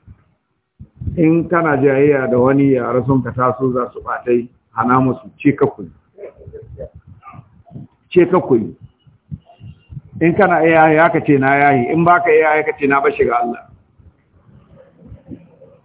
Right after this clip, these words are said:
To, abin da ake yi kenan. Amma mutum ya ɗauki matakin da ba daidai ba, yana ganin wai ya nuna ma wani zai yahi ƙarhi ne, don haka ya sa a yi ta zagi ne, bil haƙƙi wal baɗili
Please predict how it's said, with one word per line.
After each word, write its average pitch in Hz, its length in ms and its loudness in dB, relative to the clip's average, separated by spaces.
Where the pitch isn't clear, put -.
To, 139 80 0
abin 160 340 4
da 170 120 2
ake 160 220 0
yi 131 280 2
kenan. 110 380 -2
Amma 165 280 0
mutum 180 240 0
ya 135 380 0
ɗauki 131 260 0
matakin 180 540 0
da 160 80 0
ba 139 200 0
daidai 151 320 4
ba, 156 180 4
yana 160 300 0
ganin 139 300 2
wai 151 340 0
ya 127 100 2
nuna 156 340 2
ma 139 140 -2
wani 143 260 0
zai 135 220 2
yahi 147 280 2
ƙarhi 151 340 0
ne, 147 140 2
don 151 120 0
haka 156 260 -2
ya 131 140 2
sa 143 80 0
a 131 60 -10
yi 123 140 -6
ta 143 80 -2
zagi 139 440 2
ne, 120 140 -4
bil 147 160 0
haƙƙi 165 300 -2
wal 151 160 4
baɗili 165 480 2